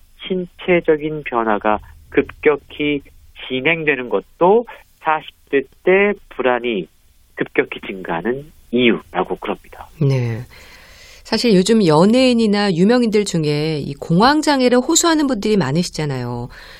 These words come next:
Speaker 2: 성공에 대한 강박이나 집착이 이런 불안감을 키우는 걸까요?
Speaker 1: 그렇습니다. 올바른 지적이신데요. 우리가 과거에는요, 인간의 평균 수명을 육십 세 정도로 봤습니다.
Speaker 2: 예.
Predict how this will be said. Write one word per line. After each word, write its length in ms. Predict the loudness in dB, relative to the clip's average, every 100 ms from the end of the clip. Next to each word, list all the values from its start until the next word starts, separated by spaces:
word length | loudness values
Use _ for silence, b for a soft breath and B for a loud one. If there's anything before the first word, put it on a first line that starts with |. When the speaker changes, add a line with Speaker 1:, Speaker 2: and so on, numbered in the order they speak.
| B B
Speaker 2:
성공에 500 | -4 0 4 6 4
대한 240 | 4 2 0
강박이나 720 | 0 0 2 2 2 0 0
집착이 840 | -2 -6 -4 -2 0 2 2 2 -2
이런 220 | -4 -6
불안감을 600 | -2 2 2 2 0 0 -2
키우는 280 | -2 0 0
걸까요? 500 | -2 -6 -8 -6 -8 -10 B B B
Speaker 1:
그렇습니다. 580 | 0 0 0 -6 -8 -2
올바른 420 | 2 2 2 0 -6
지적이신데요. 960 | -6 -4 -4 -8 -2 2 4 4 4 0 B B B B
우리가 180 | 0 0
과거에는요, 1120 | 0 -2 0 2 2 2 0 0 2 2 0 -4 -12
인간의 300 | -4 -2 -2
평균 600 | -2 -2 0 2 0 -2 -8 -10
수명을 720 | 0 2 2 2 2 2 2 -2 _ -20 -20 -10
육십 480 | -6 -2 -2 -2 -6 -8 -4
세 240 | 2 2 2
정도로 420 | -2 -6 0 2 2
봤습니다. 640 | -2 -10 -16 -20 -16 -16 -18 -20 -20
Speaker 2:
예. 60 | -12